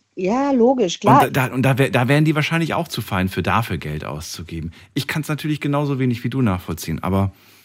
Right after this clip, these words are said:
Speaker 2: weißt du, das ist ja das Schöne. Wir verdienen Geld und
Speaker 1: Klar.
Speaker 2: da, und dann können wir uns das kaufen, was wir wollen, was, was uns gefällt, was wir schön finden.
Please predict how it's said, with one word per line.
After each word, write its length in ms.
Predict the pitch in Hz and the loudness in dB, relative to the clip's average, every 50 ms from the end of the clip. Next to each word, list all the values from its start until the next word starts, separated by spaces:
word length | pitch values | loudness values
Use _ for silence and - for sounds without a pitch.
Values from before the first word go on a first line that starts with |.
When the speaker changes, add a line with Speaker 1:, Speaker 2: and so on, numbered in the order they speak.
| _ _ _ _ _ _ _ | _ _ _ _ _ _ _
Speaker 2:
weißt 180 | - 95 101 123 | -6 -4 -2 0
du, 40 | 135 | 0
das 100 | 156 175 | 0 0
ist 80 | 190 | 0
ja 60 | 202 | 0
das 120 | 190 190 185 | 0 2 2
Schöne. 420 | - - 277 277 254 156 98 85 | 2 2 2 4 4 4 2 2
Wir 100 | 104 110 | 0 -2
verdienen 540 | - - 117 95 98 120 110 98 87 85 80 | 0 -2 -2 -2 0 0 0 0 0 0 -2
Geld 460 | 82 90 98 117 143 185 269 - - - | -2 0 0 0 0 0 -2 -6 -8 -6
und 160 | - 131 131 | -2 0 2
Speaker 1:
Klar. 160 | 139 233 226 | 4 4 6
Speaker 2:
da, 200 | 214 113 107 120 - | 6 4 4 2 0
und 160 | - 117 110 | -2 -4 -2
dann 180 | 107 110 131 135 | -2 0 -2 -2
können 220 | - 151 156 151 | -2 -2 0 0
wir 80 | 143 - | 0 0
uns 200 | 107 104 - - | -2 -4 -4 -2
das 280 | - 160 190 - - - | -4 -4 -4 -6 -10 -8
kaufen, 540 | - 143 139 143 143 - 156 156 156 156 - _ _ _ _ | -4 -4 -2 -2 -4 -4 -6 -6 -6 -8 -12 _ _ _ _
was 220 | - 104 104 - - 110 104 | -8 -8 -8 -8 -8 -6 -2
wir 260 | 101 107 110 92 80 | 0 2 2 0 0
wollen, 360 | 71 69 69 69 69 67 65 | -4 -6 -8 -8 -10 -10 -10
was, 220 | 82 85 - - - | -12 -12 -12 -12 -10
was 180 | 110 98 - | -10 -10 -8
uns 280 | - 120 123 123 117 - | -4 -2 0 0 0 -2
gefällt, 440 | - 87 - - - 67 69 - - | -6 -8 -8 -10 -10 -10 -10 -10 -10
was 180 | - 85 - | -12 -10 -6
wir 120 | - 98 98 | -4 -4 -4
schön 320 | 92 - - 104 104 107 | -4 -6 -6 -4 -4 -4
finden. 520 | 101 - 85 76 76 - 90 104 113 - | -6 -6 -8 -8 -6 -4 -4 -6 -6 -6